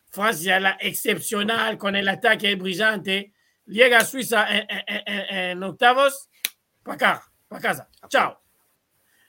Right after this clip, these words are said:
Speaker 1: España en la Nations League perdió dos veces contra España. Dos. O sea, Suiza no tiene jugadores top. Quizás salvo su arquero,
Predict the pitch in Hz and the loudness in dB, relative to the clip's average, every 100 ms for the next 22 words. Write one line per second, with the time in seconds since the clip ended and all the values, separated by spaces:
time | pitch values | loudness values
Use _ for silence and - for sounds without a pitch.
0 | _ 226 226 - 262 285 247 226 233 220 | _ -2 -2 -2 -2 0 2 2 0 0
1 | 220 247 - 220 202 175 220 269 247 _ | 2 0 0 -4 -6 -8 -6 -6 -8 _
2 | _ _ _ - 185 180 233 240 160 131 | _ _ _ -2 0 0 0 0 -2 -4
3 | 233 226 170 202 - 165 - 147 - 131 | -2 -2 -8 -10 -10 -14 -16 -20 -18 -20
4 | 135 104 _ _ _ _ _ _ _ 135 | -20 -20 _ _ _ _ _ _ _ -6
5 | 180 - - - _ _ _ _ _ _ | -4 -4 -12 -20 _ _ _ _ _ _
6 | _ _ _ _ _ 160 139 - _ _ | _ _ _ _ _ -14 -12 -14 _ _
7 | _ _ - - 262 208 302 311 - 214 | _ _ -18 -10 -8 -2 0 0 -4 -10
8 | 214 185 247 254 208 170 170 180 160 - | -10 -4 -2 -2 -2 -4 -4 -6 -8 -6
9 | 180 - _ 156 190 180 165 147 160 147 | -6 -6 _ -10 -8 -8 -10 -10 -12 -12
10 | 180 214 254 | -10 -10 -10